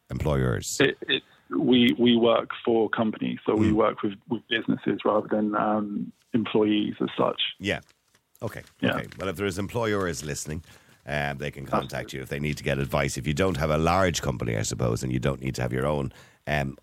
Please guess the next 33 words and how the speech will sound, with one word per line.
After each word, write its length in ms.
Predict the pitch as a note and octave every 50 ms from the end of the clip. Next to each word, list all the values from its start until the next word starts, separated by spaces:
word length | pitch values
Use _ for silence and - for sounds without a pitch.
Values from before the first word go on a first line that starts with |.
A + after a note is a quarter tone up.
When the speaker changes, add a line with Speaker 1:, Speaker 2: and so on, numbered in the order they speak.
| _ -
Speaker 1:
on-site 580 | D#2+ F2+ F2+ F2 - - D2 A#1+ A#1 A#1+ -
Speaker 2:
I 60 | - -
mean, 140 | C3+ C3+
Speaker 1:
H 60 | C3 -
R. 180 | A#1+ A1+ E2 B2+
Speaker 2:
we, 440 | D3 D#3 D#3 D3+ D3 C#3+ C#3 - - - - _ _ _ _ _ -
we 160 | C3 C#3+ D3
do 520 | C3 - C#3+ C3+ C3+ C3 B2+ B2 A#2+ B2 - - -
advise 600 | A#2+ A2 - B2 A#2 A#2 A2+ A2+ A2 G#2+ G#2+ - - _ _ - -
companies 420 | C3 B2 A2+ - B2 A2+ A2 G2+ -
with 240 | A2 A#2+ A#2+ A2+ G2+ - -
H 180 | A#2 A2+ - -
R 120 | A#2 A2+ G#2+
departments. 640 | G#2 - - A#2+ A2+ A2+ B2 A2+ G#2+ A#2+ A#2+ - - - _ _ - -
So, 220 | A#2+ A2+ A2+ G#2+
you 160 | A2+ B2 A2
know, 120 | A2 A2 G#2+
we, 200 | G#2+ A2 G#2+ -
we 180 | - A2+ A2 A2
deal, 320 | - A#2 A2+ A2 G#2+ -
we 180 | - A2+ G#2+ G2+
work 340 | G#2 A2 A2 G#2 - - -
with 120 | A2+ G#2+ - -
H 160 | B2 A#2 - -
R 100 | G#2 G#2+
directors, 600 | - - A2 A2 A2+ A2 - - - - A2 G#2+ G#2+ - - -
Speaker 1:
Oh, 200 | A#2+ A#2+ B2 C3
okay. 120 | B2 A#2
Speaker 2:
business 200 | - - A2 - -
partners, 460 | - B2 A2 G2+ - - G#2+ G#2+ G2+ _ _ - -
H 140 | A#2+ A2+ - -
R 120 | A#2 G#2+
managers, 520 | G#2+ A2 A2 A2 G#2+ G#2+ A2 A2 A2 G#2